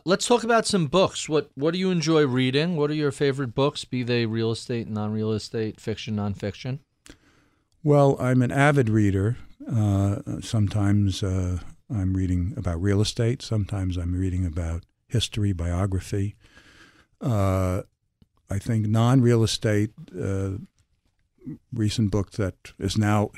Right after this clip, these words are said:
Speaker 2: shockingly in my mind <laughs> on the bestseller list, I think it's number one, is Sapiens,
Speaker 1: Mm-hmm.
Speaker 2: uh, which is a history of mankind. Uh, it just shows you that there are an extraordinary number of sophisticated readers, a remarkable, uh, uh,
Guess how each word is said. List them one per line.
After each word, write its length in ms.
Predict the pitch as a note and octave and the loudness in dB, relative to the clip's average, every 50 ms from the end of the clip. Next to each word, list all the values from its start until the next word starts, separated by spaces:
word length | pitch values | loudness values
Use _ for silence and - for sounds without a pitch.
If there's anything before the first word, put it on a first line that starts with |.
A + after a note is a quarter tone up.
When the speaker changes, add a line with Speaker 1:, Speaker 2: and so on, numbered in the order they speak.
| - _ | -20 _
Speaker 2:
shockingly 720 | - - - - D3 C#3+ D3+ - - A#2+ G2+ F#2+ G2 G2 G2+ | -6 -4 0 2 4 4 4 4 2 2 4 4 4 4 4
in 100 | G2 G2+ | 4 4
my 180 | G2 F#2+ G2 F#2+ | 4 4 4 4
mind 460 | F#2+ G2 F2 F2 F#2 F#2+ G2 F#2+ - - - - - - | 4 4 4 2 2 2 0 0 -4 -8 -8 -8 -6 -4
<laughs> 260 | - - A#2 - - | -4 -6 -4 -2 0
on 80 | D3 C3 | 2 2
the 80 | G#2 | 2
bestseller 560 | G#2 A#2 A2+ G#2+ - - C3 A2+ B2+ C3+ G2+ F2+ | 2 0 0 0 0 0 0 2 2 2 0 0
list, 180 | F2 F#2 - G#2+ | -4 -4 -4 -6
I 60 | G2+ | -4
think 140 | G#2+ G#2+ G#2 | -4 -4 -4
it's 140 | G2 - - | -4 -4 -4
number 240 | A#2 A2 G#2+ A2 | -2 -2 -2 -2
one, 340 | G#2+ G#2+ A#2+ B2 A2 G#2 G#2+ - - - - - - - _ - | 0 0 0 0 0 -2 -4 -8 -14 -20 -20 -20 -20 -14 _ -2
is 140 | G#2+ F#2+ | -2 0
Sapiens, 720 | - - B2+ B2 C3 - - G#2+ F2+ F2 F#2+ A2+ - - - _ _ _ _ _ - | 0 2 4 4 4 4 2 0 0 0 0 -2 -4 -6 -14 _ _ _ _ _ -10
Speaker 1:
Mm-hmm. 240 | C#3 A#2+ B2 C#3+ A2+ | -8 -4 -2 -2 0
Speaker 2:
uh, 140 | G2+ F#2+ | 0 0
which 220 | G2+ G2+ G2 - - | -2 -2 -4 -4 -2
is 80 | G#2+ | 0
a 60 | G2+ G2+ | 0 2
history 340 | G#2+ A#2 - - - A2+ G#2 | 2 2 2 2 0 0 2
of 60 | G2 | 2
mankind. 680 | G#2+ G#2+ A2+ B2+ C#3+ C3+ - - F#2+ F2+ F2+ F#2 G#2 - - _ _ _ _ _ _ _ _ _ | 2 4 4 4 4 2 2 0 -2 0 0 -2 -4 -6 -10 _ _ _ _ _ _ _ _ _
Uh, 180 | A#2+ G#2+ G2+ G2+ | -6 -4 -2 -4
it 100 | G2 - | -4 -4
just 180 | G#2+ G#2+ - | -4 -4 -4
shows 380 | - - C3+ A2+ A2+ A2+ G#2 A#2+ | -4 -2 0 0 0 0 0 0
you 140 | A2+ G2+ G2+ | -2 -2 -2
that 240 | G2+ G2 F#2+ G2 - _ | -2 -2 -4 -4 -6 _
there 240 | - A2 G2 G2+ G2+ | -6 -4 -2 0 0
are 380 | G2+ G2+ G2+ G#2 G#2+ G#2 G2 - _ _ | 0 0 0 0 -2 -2 -4 -6 _ _
an 80 | C#3+ B2 | -6 -4
extraordinary 540 | A#2 - - C3+ C3 B2 B2+ B2 A#2+ A#2+ A#2+ | -4 -2 0 0 2 2 4 4 4 4 4
number 260 | B2 B2 B2+ B2 B2+ | 4 4 4 4 2
of 80 | A2+ | 0
sophisticated 640 | - - B2 C#3 C3+ - - - - B2 A#2+ A#2 A2+ B2+ | -2 -4 -4 -6 -6 -6 -4 -4 -2 0 2 2 2 0
readers, 320 | C#3+ C3+ G2 F2+ - - _ - - _ _ - - - - _ _ - | 0 -2 -2 -4 -8 -14 _ -20 -20 _ _ -20 -20 -20 -20 _ _ -2
a 60 | B2+ | 0
remarkable, 840 | A2 A2 A2 A2 A2 A2 A#2 A#2 - A#2+ G#2+ G2 F#2+ F2+ F2+ F#2 - _ _ _ - | 2 4 4 6 6 4 4 2 0 -2 -2 -2 -2 -2 -4 -6 -10 _ _ _ -8
uh, 240 | A2 G#2 F#2+ - - - E3 - _ - | -6 -6 -6 -6 -8 -10 -16 -20 _ -8
uh, 280 | G#2+ G2+ F#2+ - F3 | -6 -6 -6 -8 -10